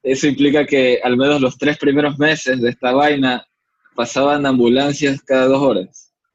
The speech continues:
Y, y un día, un día, mes y medio después de que, después de esta vaina,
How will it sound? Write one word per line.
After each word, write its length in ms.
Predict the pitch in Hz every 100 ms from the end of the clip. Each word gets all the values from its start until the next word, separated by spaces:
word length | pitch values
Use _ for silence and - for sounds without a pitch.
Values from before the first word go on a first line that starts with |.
| _ _ _
Y, 320 | 113 113 110 143
y 60 |
un 120 | 160
día, 320 | 175 185 190 190
un 120 | 175 180
día, 180 | 190 185 175 147
mes 200 | 156 175
y 40 |
medio 300 | 165 180 175
después 340 | 160 147 160 175
de 140 | 160
que, 320 | 147 135 127 127
después 280 | 131 170
de 60 | 185
esta 160 | 185 190
vaina, 480 | 214 196 175 175